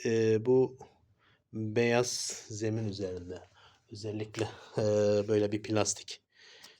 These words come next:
E, bu plastiği nereden buldum? Bu dondurma kutusu, e, kapağı. Böyle bir zemin, beyaz zemini, e, sensöre gelecek şekilde kapatıyoruz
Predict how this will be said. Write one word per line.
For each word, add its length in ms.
E, 200
bu 100
plastiği 420
nereden 340
buldum? 260
Bu 160
dondurma 420
kutusu, 480
e, 220
kapağı. 380
Böyle 280
bir 140
zemin, 520
beyaz 300
zemini, 480
e, 80
sensöre 440
gelecek 280
şekilde 480
kapatıyoruz 720